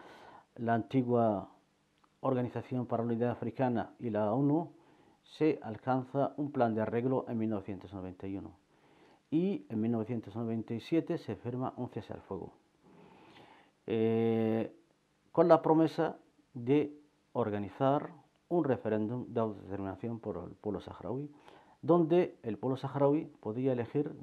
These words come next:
de manera libre, democrática,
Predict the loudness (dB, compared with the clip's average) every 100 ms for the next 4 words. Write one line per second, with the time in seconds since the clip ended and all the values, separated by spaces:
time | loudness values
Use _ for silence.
0 | -6 -4 -2 0 0 0 -2 -8 _ _
1 | -20 -20 _ 4 8 8 6 0 -6 _
2 | _ _ _ _ _ _ 0 0 -2 -2
3 | 0 -2 -6 -4 -4